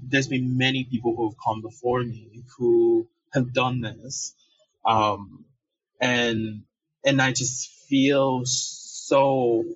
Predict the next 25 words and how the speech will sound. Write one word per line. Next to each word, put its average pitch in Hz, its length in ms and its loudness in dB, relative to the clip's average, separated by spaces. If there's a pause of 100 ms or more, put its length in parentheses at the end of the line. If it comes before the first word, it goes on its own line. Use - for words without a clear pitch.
(280)
happy 123 480 4
that 107 180 0
I 117 220 0
have 120 160 -10 (120)
finally 123 600 2
been 113 260 -4
able 117 580 0 (500)
to 123 340 2
find 127 440 0
an 120 140 -4
intersection 117 680 -2
where 113 280 4
I 117 200 -2
can, 107 500 -8 (100)
I 120 160 -10
can 117 300 -12
bring 120 580 0
all, 113 640 2 (460)
all 123 400 2
my 120 160 0
love 110 400 0
together - 320 -12 (440)
in, 110 260 -14 (180)
in, 110 180 -16 (300)
in, 110 300 -12